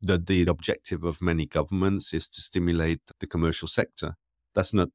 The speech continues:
just a big space, aerospace industry. Uh, it's an entire ecosystem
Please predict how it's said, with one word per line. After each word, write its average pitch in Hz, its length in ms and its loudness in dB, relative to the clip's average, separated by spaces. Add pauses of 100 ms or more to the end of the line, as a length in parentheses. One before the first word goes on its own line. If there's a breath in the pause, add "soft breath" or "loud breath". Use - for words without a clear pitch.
just 82 340 0
a 87 100 -2
big 85 360 -2
space, - 680 -4
aerospace 85 640 -2
industry. 90 720 -2
Uh, 92 160 2
it's 104 180 0
an 98 80 -2
entire 90 440 0
ecosystem 92 960 -2